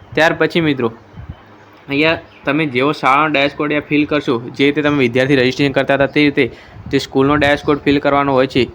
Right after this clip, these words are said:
આ બધી જ માહિતી જે શાળાના આચાર્ય ભરવાની હોય છે. તો હવે તેની સામે આ બ્લુ કલરનું જે, અ, લખેલું છે તેના પર તમારે સર્ચ પર ક્લિક કરવાનું છે.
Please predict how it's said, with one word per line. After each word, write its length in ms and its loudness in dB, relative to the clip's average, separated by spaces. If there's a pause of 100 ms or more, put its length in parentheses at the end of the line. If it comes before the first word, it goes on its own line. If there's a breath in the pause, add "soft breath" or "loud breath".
આ 100 2
બધી 240 0
જ 40 -10 (100)
માહિતી 340 0
જે 220 0 (100)
શાળાના 280 2
આચાર્ય 260 2
ભરવાની 360 0
હોય 100 0
છે. 140 -6 (560 loud breath)
તો 80 2
હવે 280 2 (260)
તેની 220 0
સામે 260 -2
આ 140 2
બ્લુ 280 -2
કલરનું 480 0
જે, 200 0 (280)
અ, 80 -4
લખેલું 360 -2
છે 240 0 (440 loud breath)
તેના 240 2
પર 120 2
તમારે 460 0
સર્ચ 380 -2
પર 160 -2
ક્લિક 260 -4
કરવાનું 360 0
છે. 140 -4